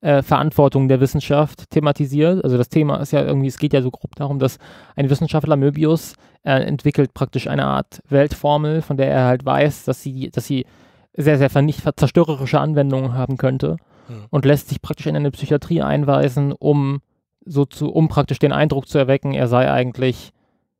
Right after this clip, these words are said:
Speaker 1: ähm, nicht zurechnungsfähig und das, was er davon sich geben würde, hätte eigentlich gar keine, gar keinen Inhalt, ähm, um irgendwie dafür zu sorgen, dass dieser Gedanke, den er hatte, wieder ausgelöscht wird und dass der sich bloß nicht verfestigt.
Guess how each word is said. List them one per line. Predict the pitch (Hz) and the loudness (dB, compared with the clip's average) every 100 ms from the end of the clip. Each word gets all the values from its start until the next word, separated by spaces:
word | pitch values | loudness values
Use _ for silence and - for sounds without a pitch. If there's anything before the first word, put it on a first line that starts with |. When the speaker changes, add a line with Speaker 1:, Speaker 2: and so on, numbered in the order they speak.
| _ | _
Speaker 1:
ähm, | 220 135 123 127 123 _ _ _ | 0 0 0 -6 -10 _ _ _
nicht | 147 - | -2 0
zurechnungsfähig | 160 147 139 143 - 147 151 143 | 2 2 2 -2 0 2 2 0
und | 131 | -2
das, | 131 | -2
was | 123 | -2
er | 131 | -2
davon | 131 - 131 | 0 0 0
sich | 123 | 0
geben | - 131 131 - | 0 -2 -2 -8
würde, | 147 135 127 | -2 0 2
hätte | 127 143 | 0 0
eigentlich | 139 - | -2 -4
gar | 131 | -4
keine, | 127 127 127 - _ _ _ | -2 -2 -4 -6 _ _ _
gar | - 123 | -2 0
keinen | 127 127 | 0 0
Inhalt, | 143 156 170 - - _ _ _ | 0 2 0 -4 -18 _ _ _
ähm, | 135 135 | -2 0
um | 139 | -2
irgendwie | 135 131 127 156 156 | -2 -2 -2 -2 2
dafür | 143 - 143 | 0 0 -2
zu | 135 | 2
sorgen, | 139 147 139 | 4 4 2
dass | - | -2
dieser | 135 131 | 0 0
Gedanke, | 127 143 170 | 4 2 4
den | 135 131 | 2 2
er | 127 | 0
hatte, | 135 127 | 2 4
wieder | 131 131 | 4 4
ausgelöscht | 135 - 120 120 - - | 2 2 -2 -2 -6 -4
wird | 139 147 | -2 -2
und | 139 | -4
dass | 127 - | -6 -8
der | - 135 | 0 2
sich | 127 | 2
bloß | - 139 - | 0 0 2
nicht | 135 | -2
verfestigt. | - 120 131 - 147 - | -2 0 -2 -2 -10 -10